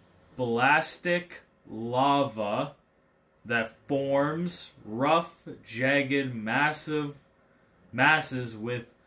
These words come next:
a light fourth che-, texture."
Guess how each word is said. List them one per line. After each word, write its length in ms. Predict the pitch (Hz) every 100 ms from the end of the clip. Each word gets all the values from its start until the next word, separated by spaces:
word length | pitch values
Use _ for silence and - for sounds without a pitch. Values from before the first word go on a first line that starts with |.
| _ _ _
a 120 | -
light 580 | 110 110 123 143 170 165 _ _ _ _ _ _ _ _ _
fourth 640 | _ - 139 143 143 - _ _
che-, 360 | - - 139 - - _
texture." 680 | 156 151 - - 80 78